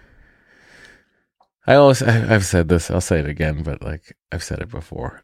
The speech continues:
The, we used to do fifty weeks of Attack of the Show every year, four episodes a week, plus the Thursday wraps we would tape for the Friday show.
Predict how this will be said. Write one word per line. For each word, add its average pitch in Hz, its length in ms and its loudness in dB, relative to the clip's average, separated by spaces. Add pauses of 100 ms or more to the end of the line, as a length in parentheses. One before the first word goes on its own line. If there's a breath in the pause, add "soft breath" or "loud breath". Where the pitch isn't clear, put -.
The, 80 300 0
we 87 120 -2
used 107 120 -2
to - 60 -4
do 98 120 2
fifty 123 560 2
weeks 101 420 -4
of - 160 -6
Attack 92 300 0
of 98 40 0
the 95 80 2
Show 85 260 2
every 85 260 0
year, 76 280 -2 (1040)
four 95 340 2
episodes 95 460 2
a 107 60 2
week, 78 400 -4 (200)
plus 78 300 0
the 78 400 0 (420)
Thursday 80 540 2
wraps 76 840 -2
we 76 120 -2
would 76 160 -2
tape 76 320 0
for - 120 -2
the 69 100 -2
Friday 73 440 0
show. 65 380 -4